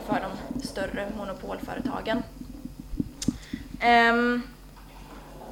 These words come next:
så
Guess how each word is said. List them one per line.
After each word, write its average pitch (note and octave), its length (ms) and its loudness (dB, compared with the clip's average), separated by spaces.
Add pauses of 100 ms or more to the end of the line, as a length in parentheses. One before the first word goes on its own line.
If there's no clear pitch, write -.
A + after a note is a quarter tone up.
(3000)
så B3+ 600 10